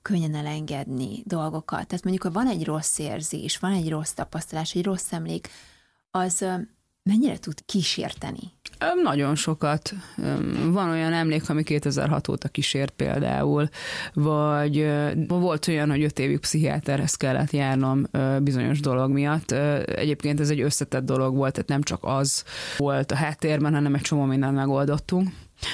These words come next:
Speaker 2: Öm, attól függ,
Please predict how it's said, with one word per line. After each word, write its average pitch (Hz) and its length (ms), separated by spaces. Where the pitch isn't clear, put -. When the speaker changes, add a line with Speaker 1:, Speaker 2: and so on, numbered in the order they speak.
Speaker 2:
Öm, 165 560
attól 190 380
függ, 170 320